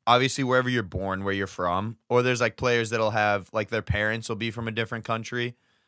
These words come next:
so they can play for that country because they have, like, citizenship, or, like, you can change citizenship. So there's some players that are good, but they're not good enough to play for, like, England's, like, they're, they're born and raised in England, but they're not good enough to play for England's national team.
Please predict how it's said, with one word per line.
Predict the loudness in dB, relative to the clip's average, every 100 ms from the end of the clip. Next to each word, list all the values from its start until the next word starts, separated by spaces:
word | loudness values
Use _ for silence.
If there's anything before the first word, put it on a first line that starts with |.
| _
so | -6 -2
they | -2
can | -2 -4
play | 0 2 2 -2 -6
for | -6 -4
that | -2 -2 -2
country | -2 -6 -4 -6
because | -4 -6
they | -4 -2
have, | -2 -2
like, | -4 -8
citizenship, | -8 -8 -8 -10 -10 -6 -6 -4
or, |
like, | -4 -4
you | -4
can | -4 -6
change | -6 -6 -6 -8
citizenship. | -8 -6 -8 -10 -6 -6 -8 -16 -20 -10
So | 0
there's | 2 4
some | 2 2
players | 2 4 4
that | 4 6
are | 4 2 -4 _ _ -18 -8
good, | -2 2 2 2
but | -2 0
they're | 0
not | 2 2
good | 2 0
enough | 0 -2 -4
to | -10
play | -2 0
for, | 0 -2
like, | -2 -4 -4
England's, | -4 -2 -2 -4 -4
like, | -2 2
they're, | 2 0 -4 _ _ 0
they're | 2 2
born | -4 -2 2 2
and | 4
raised | 6 6 4
in | 0
England, | -2 -2 -4 -4
but |
they're | -2
not | 0 0
good | 0
enough | 0 -2
to | -4
play | -4 -2
for | -2 -6
England's | -4 -4 -4 -6
national | -4 -4 -4 -8
team. | -10 -10 -8 -10